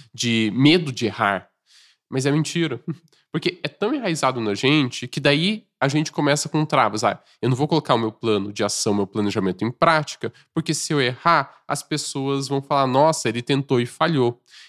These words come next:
Eu não vou colocar em prática, porque se eu errar, eu vou entrar, eu vou na reunião de família e vão falar, 'Nossa, mas tua empresa não tá dando certo.' Eu não vou colocar em prática alguma coisa diferente,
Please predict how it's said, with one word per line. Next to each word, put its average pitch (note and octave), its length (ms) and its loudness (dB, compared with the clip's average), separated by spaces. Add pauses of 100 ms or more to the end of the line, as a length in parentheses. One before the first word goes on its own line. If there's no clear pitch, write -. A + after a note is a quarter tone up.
Eu F3 80 4
não E3 80 6
vou C#3 100 2
colocar B2+ 280 2
em G#2 100 2
prática, C3+ 500 2
porque C3 200 -8
se - 180 -4
eu A#2 60 -2
errar, A2 600 0
eu C3+ 80 2
vou B2+ 220 2
entrar, B2+ 420 2
eu B2+ 80 -6
vou B2 160 -2
na A#2 120 2
reunião A2 320 0
de - 100 -12
família C3+ 380 2
e - 20 -4
vão C#3+ 100 4
falar, C3+ 220 2 (160)
'Nossa, A3 300 2
mas D#3 80 0
tua G3 120 -2
empresa F3+ 280 0
não E3+ 60 4
tá D3 100 0
dando A2 240 -2
certo.' C#3 500 -2 (360)
Eu F3+ 100 2
não F3 60 4
vou D#3+ 100 0
colocar C#3+ 320 -2
em C3 80 -4
prática B2 440 0
alguma A2+ 180 -6
coisa A2 260 -4
diferente, B2 760 0